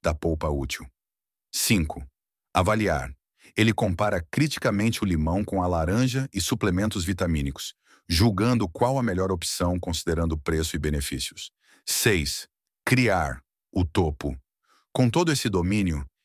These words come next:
ele planeja e inventa uma receita inédita e cria uma marca própria de limonada natural. Por que isso muda a sua escola?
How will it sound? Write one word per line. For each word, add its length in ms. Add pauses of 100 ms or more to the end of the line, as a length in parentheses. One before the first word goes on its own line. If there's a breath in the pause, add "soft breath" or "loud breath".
(100)
ele 180
planeja 720
e 140
inventa 460
uma 120
receita 440
inédita 600 (300 soft breath)
e 100
cria 240
uma 180
marca 300
própria 460
de 100
limonada 540
natural. 480 (800)
Por 140
que 120
isso 240
muda 320
a 40
sua 180
escola? 480